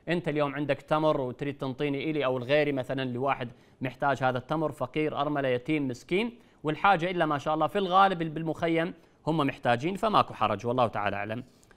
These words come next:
بالنسبة لقضية المضمضة يا أخونا فايق، يعني هو يخ-، يخشى في المبالغة بالمضمضة أن ينزل شيء إلى الجوف، لكن إذا ما نزل شيء للجوف المضمضة يعني قد تكون مكروهة لكنها لا تفطر الصائم، والله تعالى أعلم. نعم.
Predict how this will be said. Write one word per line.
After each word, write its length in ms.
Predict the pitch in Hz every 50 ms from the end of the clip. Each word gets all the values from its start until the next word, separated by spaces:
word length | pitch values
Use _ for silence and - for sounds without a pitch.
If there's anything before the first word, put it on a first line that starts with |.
| _ _ _ _
بالنسبة 320 | - 170 214 226 - 202 202
لقضية 400 | 202 196 208 190 196 226 208 - 202
المضمضة 440 | 180 175 180 170 170 160 151 147 143
يا 120 | 147 143
أخونا 280 | 139 - 160 147 135 123
فايق، 360 | - 127 120 123 151 185 - - - - _ _ _ _ _ _ _ _ _ _ _ _ _ _ - - -
يعني 180 | 120 131 147
هو 100 | 165 185
يخ-، 220 | 190 208 214 220 202
يخشى 440 | - 196 196 202 - - 175 165 156
في 240 | - 180 175 175
المبالغة 760 | 175 - - 139 147 147 143 160 185 202 196 190 170 170 175
بالمضمضة 640 | 165 - 160 160 160 175 180 180 175 170 165 175 160
أن 100 | 160 156
ينزل 300 | 165 185 185 165 160 147
شيء 280 | - - 180 170 156 147
إلى 100 | 139 135
الجوف، 400 | 127 113 123 127 120 104 - - _ _ _ _ _ -
لكن 260 | 147 - - 185 185
إذا 120 | 175 175
ما 160 | 180 202 220
نزل 260 | 214 190 151 165 151 143
شيء 220 | - 185 165 160
للجوف 440 | 147 139 135 156 190 226 240 - - - _ _ _ -
المضمضة 640 | - 170 190 208 202 185 185 180 180 180 190 196 190 - - _ _ _
يعني 140 | - 123 139
قد 120 | - 180 180
تكون 340 | - 180 175 - 196 175
مكروهة 340 | 165 156 - 202 214 202 202
لكنها 360 | 180 160 - 190 175 165 151
لا 140 | 151 170 185
تفطر 420 | 175 - 143 - 156 156 - 139 131
الصائم، 440 | 123 - - 156 160 151 151 147
والله 220 | 117 113 117 117 107
تعالى 300 | - 110 104 117 151 165
أعلم. 300 | 120 90 98 98 98 95
نعم. 180 | 113 110 98